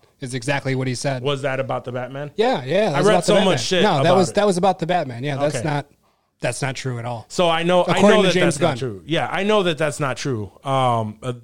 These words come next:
Speaker 2: he did come out and say that that is not true, that this is gonna be its own story, which is amazing. But that's what I was saying is that, um, if he wants it all to be one linear story, one Batman,
Speaker 1: Right.
Speaker 2: everything to make sense,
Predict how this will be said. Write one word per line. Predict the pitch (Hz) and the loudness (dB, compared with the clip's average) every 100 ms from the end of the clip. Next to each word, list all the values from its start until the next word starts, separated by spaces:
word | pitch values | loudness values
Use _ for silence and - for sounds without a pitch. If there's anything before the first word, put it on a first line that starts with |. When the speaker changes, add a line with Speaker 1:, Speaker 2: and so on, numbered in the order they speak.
| 131 | -12
Speaker 2:
he | 156 151 | -6 -4
did | 147 156 | -4 -4
come | - 147 | -2 -2
out | 135 | -2
and | 123 | -4
say | 127 127 | -6 -6
that | 120 117 - 120 | -6 -10 -14 -10
that | 120 117 | -8 -6
is | 117 | -6
not | 120 120 | -8 -10
true, | 139 131 | -8 -8
that | 120 107 | -8 -10
this | 120 113 | -12 -12
is | |
gonna | 110 117 | -10 -10
be | 110 | -10
its | 117 113 | -12 -10
own | 113 | -12
story, | 110 160 156 156 - - - | -6 0 0 0 -6 -20 -16
which | - 143 | -4 -2
is | 156 135 | 0 -2
amazing. | 131 147 127 117 | 0 0 -2 -2
But | 113 113 | -4 -4
that's | 143 139 | -4 -2
what | 139 | -2
I | 123 | -2
was | 113 | -4
saying | 127 120 107 | -6 -6 -4
is | 104 | -4
that, | 98 107 98 _ _ _ _ | -4 -6 -8 _ _ _ _
um, | 127 117 107 101 98 - | -6 -4 -4 -8 -12 -6
if | 143 - | -6 -4
he | 147 | -2
wants | 135 135 139 | -2 -2 -4
it | - | -4
all | 127 123 | -4 -4
to | 123 | -4
be | 123 | -6
one | 117 123 120 123 123 | -4 -4 -4 -6 -4
linear | 139 147 139 | -2 -2 -4
story, | - 127 123 | -4 -4 -2
one | 110 127 135 | -2 -2 -2
Batman, | 123 113 117 117 117 | -4 -6 -8 -8 -4
Speaker 1:
Right. | 202 135 - - | -4 -6 -10 -6
Speaker 2:
everything | 147 147 147 139 | -4 -2 -2 -2
to | |
make | 135 131 | -2 -4
sense, | - 139 139 - - | -4 -4 -4 -8 -16